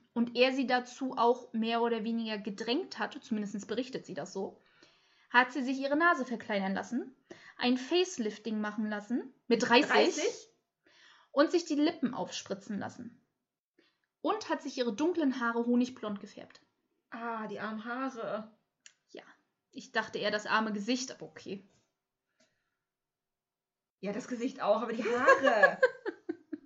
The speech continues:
Speaker 2: Ich mein,
Speaker 1: Mhm.
Speaker 2: weißt du, wie schwierig das ist, dunkle Haare blond zu machen und dann auch honigblond?
Speaker 1: Ja.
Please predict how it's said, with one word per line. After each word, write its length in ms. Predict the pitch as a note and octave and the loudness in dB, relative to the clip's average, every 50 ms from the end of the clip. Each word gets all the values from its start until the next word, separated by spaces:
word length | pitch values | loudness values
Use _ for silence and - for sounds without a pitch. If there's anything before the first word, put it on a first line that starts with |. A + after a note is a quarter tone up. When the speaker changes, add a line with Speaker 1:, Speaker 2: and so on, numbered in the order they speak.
| _ _ _ _ - - - | _ _ _ _ -14 -6 -2
Speaker 2:
Ich 160 | B3 B3+ B3+ | -2 -2 0
mein, 300 | C4 C#4 C#4 C#4 C4+ C4+ | 2 2 2 2 2 2
Speaker 1:
Mhm. 400 | C#4 E4 E4+ E4 E4 D#4+ D#4+ D#4+ E4 - _ _ _ _ _ _ _ _ _ _ _ _ _ - - _ | 2 2 2 2 0 -2 -4 -6 -10 -14 _ _ _ _ _ _ _ _ _ _ _ _ _ -20 -16 _
Speaker 2:
weißt 240 | - C#4 D4+ D#4 D4+ | -2 -2 -2 0 0
du, 60 | C4 | -2
wie 80 | C4+ | -2
schwierig 320 | C4 - C4 C#4 E4+ E4 - | 0 0 0 0 0 0 -2
das 120 | E4 D#4 | -4 -6
ist, 140 | D#4+ D#4 D#4 | -8 -4 -2
dunkle 240 | D#4 D4+ C#4+ D4 C#4+ | -2 -2 0 0 0
Haare 160 | C#4 C#4 C4 | 0 0 0
blond 300 | F#3+ F3+ A3 A#3+ C#4+ - | -2 -2 -2 -2 -2 -4
zu 100 | - D#4+ | -6 -6
machen 220 | D#4 E4 F4+ E4+ | -6 -4 -4 -4
und 100 | C#4+ G#3 | -4 -4
dann 120 | B3 C#4 E4+ | -4 -4 -2
auch 200 | C#4+ A3 - - | -4 -4 -4 -4
honigblond? 600 | - C#4 F4 A#4+ B4 - - - F#4+ G4 G4+ G#4+ A#4 B4 - - _ | -2 -2 0 0 -2 -4 -4 -2 2 2 2 2 0 -4 -10 -14 _
Speaker 1:
Ja. 240 | - D4 - - - | -14 -12 -12 -12 -14